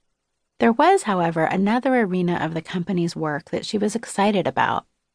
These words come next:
exploring a new line of business she felt could be very successful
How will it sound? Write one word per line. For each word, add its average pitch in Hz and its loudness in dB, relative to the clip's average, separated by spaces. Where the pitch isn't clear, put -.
exploring 233 2
a 233 4
new 233 4
line 226 2
of 220 -4
business 156 -2
she - -6
felt 170 -2
could 185 -8
be 190 -2
very 202 0
successful - -4